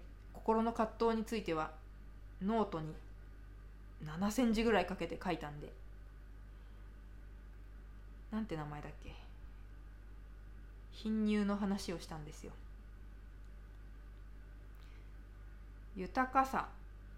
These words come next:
あー、名前忘れちゃった。私の豊かな貧乳だ。豊かはひらがな。私の豊かな貧乳っていう記事を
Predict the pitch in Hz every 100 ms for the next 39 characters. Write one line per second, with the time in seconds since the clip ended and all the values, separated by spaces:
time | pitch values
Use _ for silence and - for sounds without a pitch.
0 | - 208 240 247 240 220 214 240 247 233
1 | 233 240 233 233 202 139 - - - -
2 | - - - - - 202 247 320 330 320
3 | 339 349 330 214 190 - 202 196 196 190
4 | 180 - - - - - - - - -
5 | - - - - - - - - 240 185
6 | 185 175 165 170 170 170 156 - 180 208
7 | 208 214 208 226 226 185 160 151 156 175
8 | 170 170 175 175 - 165 170 170 170 151
9 | - - - - - 208 175 165 156 151